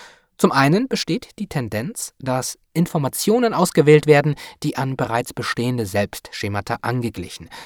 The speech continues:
also assimiliert werden können, oder aber in der Lage sind, einen positiven Selbstwert zu erhalten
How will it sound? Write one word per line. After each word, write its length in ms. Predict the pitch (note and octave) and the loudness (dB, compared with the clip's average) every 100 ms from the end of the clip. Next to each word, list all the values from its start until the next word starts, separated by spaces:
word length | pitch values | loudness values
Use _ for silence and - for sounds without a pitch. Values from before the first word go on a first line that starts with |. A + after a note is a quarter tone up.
| - _ _ - | -20 _ _ 0
also 340 | A#2+ G2+ F2+ - | 0 0 -12 -6
assimiliert 680 | - - A2 G#2+ A2+ B2 - - | -6 -4 -6 -4 0 -2 -2 -8
werden 280 | E2 F#2 | -6 -8
können, 360 | - G2 E2 - _ - - _ - | -10 -10 -10 -20 _ -20 -20 _ 4
oder 260 | C3+ F#3+ | 6 8
aber 160 | A3+ B3 | 6 6
in 60 | |
der 100 | A#3+ | 8
Lage 280 | F#3+ F#3 F#3 | 8 8 6
sind, 300 | E3+ F#3 - | 4 2 2
einen 220 | D#3 D3+ - - | 0 0 -2 -6
positiven 600 | D#3+ F#3+ F#3+ - D#3 D#3 | -2 -2 -4 -6 -2 2
Selbstwert 580 | - - - F#3+ - - - | 0 0 -8 -12 -14 -18 -10
zu 120 | - | -8
erhalten 460 | - A#2+ D#3 D#3+ | -2 -2 0 0